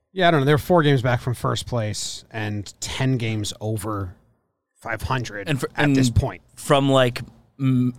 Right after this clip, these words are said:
Speaker 2: early May on, that team did, like, turn it on. They were playing mostly a good brand of baseball, but they, they just kept losing to the Red Sox that first half of the year.
Speaker 1: Like, they were ten games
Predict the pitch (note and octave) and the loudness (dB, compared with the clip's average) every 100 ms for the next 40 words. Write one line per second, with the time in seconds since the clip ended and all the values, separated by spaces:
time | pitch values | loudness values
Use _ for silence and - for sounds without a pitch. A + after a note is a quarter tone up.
0 | - D3 C#3+ C3 B2+ A#2+ A#2 A#2 A#2 A2 | 2 6 6 6 6 4 4 2 2 2
1 | A2 A2 A2+ A2+ G#2+ - A2+ A2 G#2+ G#2+ | 2 2 0 0 -2 -4 -6 -4 -4 -6
2 | G#2+ - A2 G#2+ G#2 G#2+ G#2 G2 G#2+ G2+ | -6 -2 -2 -2 -4 -4 -6 -8 -6 -6
3 | G2+ G#2 G#2 - A2 G#2 G#2+ G#2 G2+ G#2 | -6 -6 -6 -6 -8 -8 -6 -8 -6 -6
4 | G#2 G2+ A2 A2 A#2 C3 - A2+ G#2+ F#2 | -6 -4 -4 -2 -2 -2 -2 -2 -4 -6
5 | _ D#3 B2 G2+ - - A#2 A#2 G#2 F#2+ | _ -4 -4 -4 -8 -8 -6 -6 -6 -8
6 | F#2 F2+ F#2 F#2+ G#2+ G2+ - G#2+ - G#2 | -14 -14 -14 -6 -4 -4 -4 -10 -6 -8
7 | - G#2 G#2 G#2+ G#2+ G#2+ E3+ E3+ C3 F3+ | -4 -4 -4 -6 -6 0 2 2 2 4
8 | A3+ G#3+ - F3 F#3 G#3 G3+ G3+ D#3+ | 6 4 2 0 2 2 4 2 0